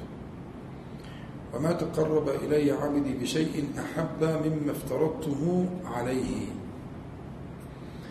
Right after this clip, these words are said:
ولا يزال عبدي يتقرب إلي بالنوافل حتى أحبه، فإذا أحببته كنت سمعه الذي يسمع به، وبصره الذي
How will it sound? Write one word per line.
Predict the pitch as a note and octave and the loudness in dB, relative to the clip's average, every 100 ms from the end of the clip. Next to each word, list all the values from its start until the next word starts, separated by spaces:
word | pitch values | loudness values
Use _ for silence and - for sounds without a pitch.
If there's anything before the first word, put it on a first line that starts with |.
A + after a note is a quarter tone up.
| - - - - - - - C3 | -10 -10 -10 -12 -12 -10 -6 0
ولا | C#3+ F3 F3 | 6 8 8
يزال | E3+ F3+ E3+ | 8 8 6
عبدي | E3+ E3+ E3 E3 E3 - - | 6 4 4 4 2 0 -4
يتقرب | - - E3+ D#3 D#3 C3+ C3+ | -4 -2 0 4 4 4 2
إلي | C3+ D3+ C#3+ | 4 4 4
بالنوافل | C3 B2+ B2 B2+ D3+ C#3+ - | 2 0 0 -2 0 0 2
حتى | D3+ C#3+ - B2+ - | 0 0 0 0 0
أحبه، | - C#3 C#3 - F#2 - - - - - - - - - - - - - | -2 -2 -2 -2 -4 -6 -8 -10 -12 -12 -12 -12 -12 -12 -12 -12 -12 -8
فإذا | D3+ - B2+ B2+ | -4 -2 -2 -4
أحببته | - B2+ D#3 D3+ E3 E3 F3+ - - - - - - | -4 4 4 6 2 4 4 4 0 -4 -6 -8 -4
كنت | D#3+ D3+ - D3 D3+ D3+ | 0 0 2 4 4 4
سمعه | D3 D3+ C#3+ B2+ B2 | 2 2 0 0 0
الذي | C3 C3 B2 | 0 0 0
يسمع | B2 - C#3 | -2 -2 -2
به، | B2 G#2 G2+ - - - - - - - - - - - - | -2 -4 -4 -6 -8 -10 -10 -10 -10 -10 -10 -10 -10 -10 -6
وبصره | B2 B2+ - C#3+ B2 C3 B2+ | -2 0 2 2 2 2 0
الذي | C#3 C#3 | 2 2